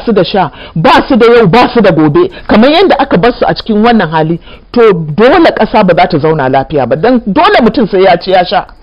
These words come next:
To, ka gani kenan ba a yi amfani ba,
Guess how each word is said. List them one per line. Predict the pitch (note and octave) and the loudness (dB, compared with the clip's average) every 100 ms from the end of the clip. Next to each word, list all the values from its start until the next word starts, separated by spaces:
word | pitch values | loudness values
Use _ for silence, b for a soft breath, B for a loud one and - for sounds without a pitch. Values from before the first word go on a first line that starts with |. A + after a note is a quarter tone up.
| - B B B - | -20 B B B -2
To, | A#3 F#3 B B | 0 0 B B
ka | C#4+ F#4 | 0 2
gani | F#4+ F#4+ G#4 G4 | 2 2 2 2
kenan | C#4 A#3+ D4+ - B | 2 0 -2 -8 B
ba | D#3+ G#3+ | -2 0
a | |
yi | G#3+ - | 0 0
amfani | G#3 F#3+ A3+ G#3+ A#3+ D4+ | -2 0 0 2 2 0
ba, | F#3+ | -2